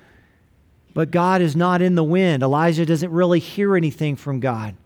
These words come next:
And then after the wind dies down, there's this earthquake and the ground is shaking. Surely this is the voice of God, but Elijah doesn't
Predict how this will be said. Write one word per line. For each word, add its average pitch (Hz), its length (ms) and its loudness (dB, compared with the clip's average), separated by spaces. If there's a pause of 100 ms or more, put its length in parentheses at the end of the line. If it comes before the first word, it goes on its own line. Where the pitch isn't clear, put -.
(720)
And 160 120 2
then 208 140 6
after 208 320 2
the 185 140 4
wind 202 360 2
dies 185 300 2
down, 190 300 4
there's 185 260 2
this 175 240 0
earthquake 190 640 0
and 165 100 0
the 156 60 -2
ground 190 420 0
is 165 80 2
shaking. 180 760 0 (800)
Surely 208 380 4
this 196 280 2
is 165 120 -8
the 175 80 0
voice 180 380 0
of 143 120 -6
God, 202 380 2
but 180 100 2
Elijah 180 460 2
doesn't 185 400 -2